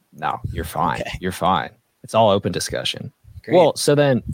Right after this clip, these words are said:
Speaker 1: uh, that makes me think, since you mentioned Minecraft, back in the day, not as much now. I know as we get older, I have less time to game, but I still make time for it. I guess, do you consider yourself a gamer? And if so, like, what were some of your favorite games growing up,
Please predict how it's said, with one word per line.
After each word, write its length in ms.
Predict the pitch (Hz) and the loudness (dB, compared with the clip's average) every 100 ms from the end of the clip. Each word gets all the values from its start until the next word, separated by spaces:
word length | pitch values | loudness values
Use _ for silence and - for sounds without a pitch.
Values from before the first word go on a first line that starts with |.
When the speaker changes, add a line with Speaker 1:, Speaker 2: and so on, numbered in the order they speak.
| - | 0
Speaker 1:
uh, 80 | - | 0
that 240 | - 139 | 2 2
makes 260 | 143 139 - | 4 2 2
me 80 | 131 | 2
think, 360 | 147 151 113 - | 2 2 0 -6
since 280 | - 127 - | 0 2 4
you 80 | |
mentioned 320 | 117 117 120 101 | 4 4 2 2
Minecraft, 600 | 107 127 120 95 87 - _ _ _ - | 4 2 2 2 0 -4 _ _ _ 0
back 240 | 127 117 | 2 2
in 80 | 110 | 0
the 80 | 98 | 0
day, 520 | 117 113 98 85 104 _ _ - | 2 4 2 0 -4 _ _ -8
not 240 | 110 101 92 | 0 2 2
as 120 | 85 | 2
much 360 | 98 90 - - _ | 0 0 -2 -6 _
now. 380 | 110 98 90 85 | -4 0 2 2
I 120 | 82 | 2
know 180 | 87 90 | 0 0
as 100 | 85 | 0
we 100 | 92 | -2
get 140 | 87 | 0
older, 240 | 87 87 85 | 0 2 2
I 80 | 85 | 0
have 100 | 78 | 0
less 220 | 78 - | -6 -4
time 220 | - 78 | -4 -4
to 80 | 78 | -4
game, 240 | 78 80 | -4 -2
but 100 | 80 | -2
I 60 | 78 | -4
still 180 | - 82 | -4 -2
make 220 | 85 80 | -4 -4
time 240 | 85 76 | -4 -6
for 240 | - - - | -2 0 0
it. 60 | _ _ - - _ | _ _ -20 -20 _
I 100 | - | 0
guess, 220 | 104 175 | 2 2
do 100 | - | 2
you 80 | 135 | 0
consider 380 | 139 127 165 165 | 2 4 4 4
yourself 600 | 143 131 131 120 104 - _ | 4 2 2 2 0 -6 _
a 100 | 110 | -4
gamer? 460 | 120 127 170 220 107 | 0 2 4 4 2
And 140 | 92 | 2
if 100 | 101 | 0
so, 260 | - 139 135 | 2 2 4
like, 240 | 107 92 - | 2 -2 -2
what 160 | 113 | 0
were 60 | 123 | 2
some 180 | - 123 | 2 2
of 60 | 107 | 2
your 80 | |
favorite 340 | 98 113 98 - | 2 0 0 0
games 320 | 120 120 107 | 2 2 0
growing 400 | 104 110 98 95 | 0 2 2 2
up, 260 | 92 90 | 0 0